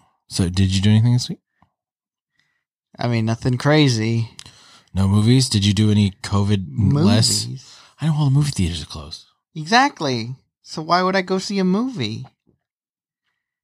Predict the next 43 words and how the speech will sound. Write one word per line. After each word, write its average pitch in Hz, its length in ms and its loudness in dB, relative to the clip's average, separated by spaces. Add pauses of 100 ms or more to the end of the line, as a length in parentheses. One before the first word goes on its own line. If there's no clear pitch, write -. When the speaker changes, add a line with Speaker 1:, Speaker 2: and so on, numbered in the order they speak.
(220)
Speaker 1:
Did 107 160 2
you 110 80 4
watch 107 320 2
Artemis 110 400 2
Fowl 110 360 -2
on 113 160 0
Netflix 95 520 -2
or 147 60 0
something? 147 540 -2
Speaker 2:
No. 110 420 -6
Speaker 1:
I 104 80 2
mean, 107 180 4
Disney 117 280 2
Plus? 127 380 -2 (140)
Speaker 2:
That 139 120 -4
always 135 260 2
makes 135 240 0
me 135 80 0
think 123 220 -2
of, 117 200 -4
there's 120 220 -2
this 120 140 -2
stupid 113 480 -2 (500)
YouTube 117 580 -4
video 113 420 0
guy. 107 400 -2 (540)
Uh, 113 200 4
his 110 180 0
name 120 140 0
is 107 120 -6
Nakey 120 320 -2
Jakey, 113 560 -2
and 120 160 -6
if 117 140 -6
you 131 80 0
haven't 147 320 4
seen 139 200 -2
his 127 160 2
stuff, 117 300 0
I 110 100 0
highly 131 440 0
recommend 110 480 -6
it. 110 180 -10